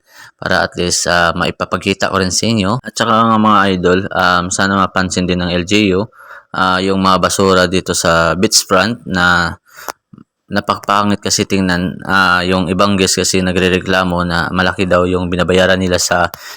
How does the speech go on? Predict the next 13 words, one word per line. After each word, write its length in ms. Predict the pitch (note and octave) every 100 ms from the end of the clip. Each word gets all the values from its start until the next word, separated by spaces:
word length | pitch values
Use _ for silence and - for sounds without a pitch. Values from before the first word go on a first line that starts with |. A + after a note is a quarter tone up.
| _
environmental 880 | G#2 G#2 A2+ A2 A2 G#2+ G#2+ G2+ G2+ -
terminal 640 | G2+ G2+ G2+ F#2+ F#2 E2+ - _
bago 320 | - F#2+ F#2+ F#2
dito 240 | G2 F#2
pumasok 480 | F#2 F#2 F2+ F2+ F2
sa 100 | E2
isla 160 | - F#2 F2+
ng 160 | F2
Boracay. 640 | F2+ F#2 A#2 - E2+ G#2 B2 _ - - - _
Kaso, 720 | G2 F#2+ G#2+ G2 G2 F2+ -
ah, 320 | G2 F#2 F#2
yun 240 | G2+ G#2
nga, 160 | F#2+ -